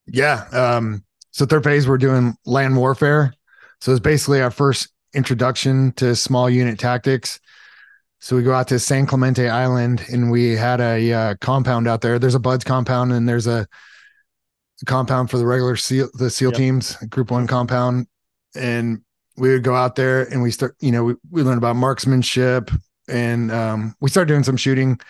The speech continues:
Speaker 1: first in San Diego, M P fives
Speaker 2: Mm-hmm.
Speaker 1: and stuff.
Speaker 2: Yep.
Speaker 1: Little introduction, then went out to the island, and we started doing, uh, small unit tactics, immediate action drills, patrolling, all that stuff. So we learned,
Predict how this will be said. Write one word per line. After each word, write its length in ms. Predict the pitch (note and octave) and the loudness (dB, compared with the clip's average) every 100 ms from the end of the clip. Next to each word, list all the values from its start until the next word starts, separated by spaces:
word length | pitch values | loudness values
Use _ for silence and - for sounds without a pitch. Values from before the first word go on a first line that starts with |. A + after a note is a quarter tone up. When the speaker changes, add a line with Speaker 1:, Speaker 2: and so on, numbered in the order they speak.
| - _ | -20 _
Speaker 1:
first 320 | C#3 C3 - | -2 0 -2
in 420 | B2 B2 A#2 G#2+ - _ _ _ | -4 -2 -2 -4 -10 _ _ _
San 220 | - C3+ B2+ | -4 0 2
Diego, 500 | B2 A#2+ B2 A#2+ - _ - _ _ - - | 2 0 0 -2 -6 _ -20 _ _ -12 -6
M 100 | B2 | -2
P 140 | B2+ | -2
fives 360 | C3 B2 B2 A2+ | 0 0 0 -2
Speaker 2:
Mm-hmm. 60 | A#2 | -4
Speaker 1:
and 60 | |
stuff. 300 | - A#2+ A#2 _ - | -2 -2 -4 _ -14
Speaker 2:
Yep. 100 | B2+ E3 | -12 -6
Speaker 1:
Little 180 | B2 A#2+ | -4 -2
introduction, 420 | A#2 A#2+ - A#2+ | -2 -2 -2 -2
then 240 | A#2+ A2 - - | 0 -4 -10 -6
went 140 | C#3 | -2
out 120 | B2 A2+ | -2 -2
to 60 | |
the 60 | A#2 | -2
island, 320 | B2 B2 B2 | -2 0 0
and 220 | B2 A2+ - - - - - _ _ _ - | -2 -4 -8 -20 -20 -20 -20 _ _ _ -4
we 80 | C3+ | -2
started 240 | C#3+ C3 | 0 0
doing, 280 | C3 C3 B2+ | 0 0 0
uh, 280 | B2+ A#2 A#2 | 0 0 -2
small 320 | G#2 D3 C#3+ | -2 0 2
unit 200 | C#3 B2+ | 2 0
tactics, 500 | C3+ B2+ - B2+ A#2 | 0 -2 0 -2 -2
immediate 460 | C3 B2+ C3 C3 B2+ | -2 0 2 2 2
action 340 | B2+ B2 C3 | 0 0 -2
drills, 360 | A#2+ B2+ B2+ B2 | 0 0 0 -2
patrolling, 920 | C3+ A#2 C3 C3 B2+ B2+ B2 A#2+ B2 | -4 -4 0 0 2 0 0 0 -2
all 180 | B2+ C3 | -2 -2
that 140 | B2 A#2+ | -2 -4
stuff. 260 | - B2+ A2 | -2 -2 -2
So 160 | C3 | 0
we 100 | B2+ | 0
learned, 280 | B2 B2 B2 | 0 -2 -4